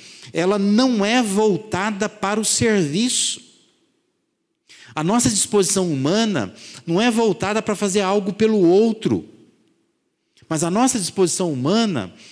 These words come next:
ela está voltada pra tornar o, nós mesmos o centro de tudo.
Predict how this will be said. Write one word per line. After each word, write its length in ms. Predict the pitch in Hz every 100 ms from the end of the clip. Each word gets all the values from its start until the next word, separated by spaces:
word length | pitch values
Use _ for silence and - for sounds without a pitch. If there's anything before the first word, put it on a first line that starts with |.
| - -
ela 180 | 160 185
está 240 | - 208
voltada 680 | 190 208 156 131 185 214 208
pra 160 | - 196
tornar 920 | - 220 165 147 160 208 220 131 - - - - _ _ - -
o, 340 | 165 170 - -
nós 540 | 160 180 220 240 160
mesmos 520 | 147 175 226 196 208
o 120 | 208 226
centro 580 | - 247 277 311 247
de 140 | 165 170
tudo. 440 | - 147 95 90